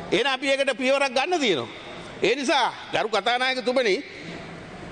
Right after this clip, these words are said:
මම පොඩ්ඩක් කියවන්න කැමතියි සුළු හා මධ්‍ය පරිමාණ ව්‍යාපාරිකයන් ලංකාවේ සමස්ත ව්‍යාපාරිකයන්ගේ යෝජනාව. ආනයනය වැළැක්වීම හේතුවෙන් ඇතින් වි-,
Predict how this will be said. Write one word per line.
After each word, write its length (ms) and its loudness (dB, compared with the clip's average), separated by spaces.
මම 200 2
පොඩ්ඩක් 300 0
කියවන්න 360 4
කැමතියි 360 2
සුළු 280 4
හා 120 4
මධ්‍ය 280 0
පරිමාණ 500 0
ව්‍යාපාරිකයන් 760 0
ලංකාවේ 680 2
සමස්ත 460 0
ව්‍යාපාරිකයන්ගේ 760 2
යෝජනාව. 460 4
ආනයනය 520 4
වැළැක්වීම 500 2
හේතුවෙන් 560 4
ඇතින් 300 0
වි-, 180 4